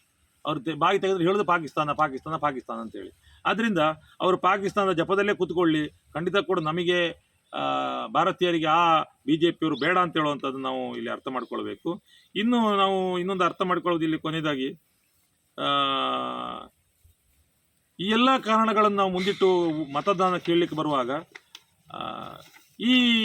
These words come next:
ಕಮ್ಯುನಿಸ್ಟರು ಯಾಕೆ ಕಾಂಗ್ರೆಸ್ಗೆ ಬೆಂಬಲ ಕೊಡ್ತಾರೆ ಅಂತ ಹೇಳುವಂಥದ್ದು ಕೂಡ ಹೇಳ್ತಾರೆ. ನಾವು ಯಾರಿಗೂ ಬೆಂಬಲ ಕೊಡ್ತಾ ಇಲ್ಲ, ನಾವು ಬೆಂಬಲ ಕೊಡ್ತಾ ಇರೋದು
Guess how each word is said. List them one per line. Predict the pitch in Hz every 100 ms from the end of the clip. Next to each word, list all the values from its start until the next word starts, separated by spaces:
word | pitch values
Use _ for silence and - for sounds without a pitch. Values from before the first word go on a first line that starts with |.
| 208 190
ಕಮ್ಯುನಿಸ್ಟರು | 160 - 208 262 262 240
ಯಾಕೆ | 214 185 185
ಕಾಂಗ್ರೆಸ್ಗೆ | 190 214 202 180
ಬೆಂಬಲ | 180 170 165
ಕೊಡ್ತಾರೆ | 160 147 151 143 135
ಅಂತ | 131 131 _ - -
ಹೇಳುವಂಥದ್ದು | 143 135 123 127
ಕೂಡ | 127 185
ಹೇಳ್ತಾರೆ. | 156 120 156
ನಾವು | 202 202 190 - -
ಯಾರಿಗೂ | 127 147 170 170
ಬೆಂಬಲ | 165 147 151
ಕೊಡ್ತಾ | 135 127 127
ಇಲ್ಲ, | 113 98 _ - _
ನಾವು | 117 151 175
ಬೆಂಬಲ | 143 165
ಕೊಡ್ತಾ | 165 147 127
ಇರೋದು | 127 123 170 196